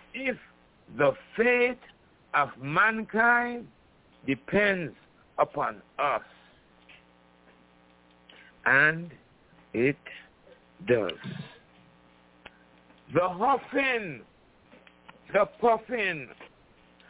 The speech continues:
until finally it comes to a climactic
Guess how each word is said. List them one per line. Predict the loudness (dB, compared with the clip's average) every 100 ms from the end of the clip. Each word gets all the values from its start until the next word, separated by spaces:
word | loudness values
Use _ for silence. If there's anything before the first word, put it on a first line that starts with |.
| -20 _ -2
until | 0 -2 -4 -2 -2 -4 -10 0
finally | 2 2 0 -2 -2 -6 -8 -16 _ _ _ -4
it | 2 2 0 -14 _ _ -4
comes | 0 0 -4 -16 _
to | -4 -2 -4 -6 _ _ _ 0
a | 2 2 -2 -10 _ _ -6
climactic | 2 4 2 -2 -12 -4 -2 -2 -8 -6 -6